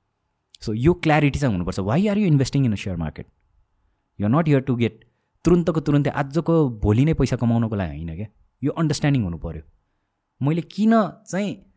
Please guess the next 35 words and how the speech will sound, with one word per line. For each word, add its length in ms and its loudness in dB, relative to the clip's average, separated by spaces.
सेयर 180 -2
मार्केटमा 380 -4
इन्भेस्ट 360 -4
गर्ने 180 -2
त 100 -8
भन्दाखेरि 360 -6
मेरो 260 -4
वेल्थ 380 0
जेनेरेसनको 520 -4
लागि। 280 -10
त्यसले 160 -4
गर्दाखेरि 320 -6
आफ्नो 260 -8
पोर्टफोलियो 580 -2
जति 400 -6
अमाउन्ट 300 -4
छ 80 -14
त्यो 100 -6
पोर्टफोलियोको 640 -2
चाहिँ 420 -6
if 100 -6
you 160 -6
have 200 -4
to 100 -6
be 140 -4
safe, 400 -2
सिक्सटी 320 -8
पर्सेन्ट 400 -8
या 60 -8
सिक्सटी 260 -10
फाइभ 240 -8
पर्सेन्ट 260 -8
चाहिँ 200 -10
इन्भेस्ट 400 -4
गर्ने, 240 -8